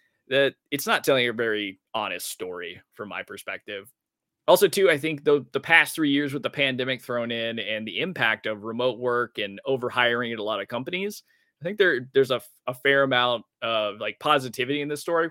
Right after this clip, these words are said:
which I think is good, but it, it doesn't feel super honest. Um, and I, I would,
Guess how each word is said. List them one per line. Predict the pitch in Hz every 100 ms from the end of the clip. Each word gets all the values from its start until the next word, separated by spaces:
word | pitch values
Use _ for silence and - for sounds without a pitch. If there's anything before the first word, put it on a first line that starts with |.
| _ -
which | -
I | 175
think | 170
is | 160
good, | 214 240 226 _ _ _ _
but | 139 139
it, | 131 127 _ _ _ -
it | 131
doesn't | 160 156 143
feel | 147
super | 131 104 107
honest. | 87 80 80 - - _ _ _ _ -
Um, | 110 95
and | 98
I, | 104 101 120
I | 120
would, | 123 113